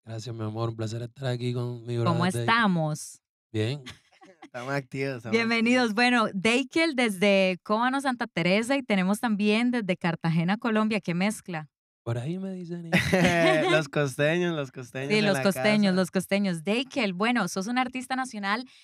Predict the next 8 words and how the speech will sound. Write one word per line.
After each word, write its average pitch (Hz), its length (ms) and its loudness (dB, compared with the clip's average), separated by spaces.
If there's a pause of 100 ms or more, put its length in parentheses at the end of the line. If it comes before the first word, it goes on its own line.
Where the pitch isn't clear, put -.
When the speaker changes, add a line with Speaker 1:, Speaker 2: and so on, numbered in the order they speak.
(140)
Speaker 2:
veintiún 226 680 -2
años, 262 760 2
ha 214 200 2
sido 240 260 -4
número 240 400 -4
uno 233 440 2
en 202 180 -6
Spotify 214 760 -6